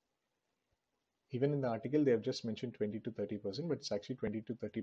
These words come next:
percent of P M two point five and P M ten. Two thousand seventeen is the base year. And there will be an, uh, effective ambient air quality monitoring across the country for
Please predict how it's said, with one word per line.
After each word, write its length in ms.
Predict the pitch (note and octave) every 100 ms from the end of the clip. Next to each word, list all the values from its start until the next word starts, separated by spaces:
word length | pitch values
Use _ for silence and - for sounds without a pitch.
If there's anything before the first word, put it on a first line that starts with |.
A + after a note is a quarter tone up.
| -
percent 280 | G#2 F#3+ A#3 _ _ _ _ G#2+
of 60 | -
P 120 | B2 B2
M 20 | A#2+
two 100 | A#2 G2+
point 160 | A2 G#2+
five 120 | E3
and 80 | C#3+
P 100 | G#2 F#2+
M 40 | -
ten. 120 | - _ _ _ _ _
Two 100 | - A#2+
thousand 180 | A2+ -
seventeen 280 | G2+ G2+ G#2+
is 60 | B2
the 60 | A#2+ G2+
base 180 | - -
year. 120 | - _ _ _ _ _ _ _ _ _ B2
And 180 | B2+
there 120 | B2+ A#2+
will 120 | A#2+ C3+
be 60 | C3+
an, 60 | B2+ A#2+
uh, 100 | G#2+ G#2 A#2
effective 400 | - A#2 - B2 - A2+
ambient 340 | A#2 C3 C3+ - A#2
air 100 | A2+ -
quality 320 | A#2 A2+ A#2+ G#2
monitoring 420 | G2+ G2+ D#3 F#3+ - _ -
across 260 | A2+ A2 -
the 80 | G#2+
country 300 | G2+ F#2 D#3+ E3
for 120 | A2+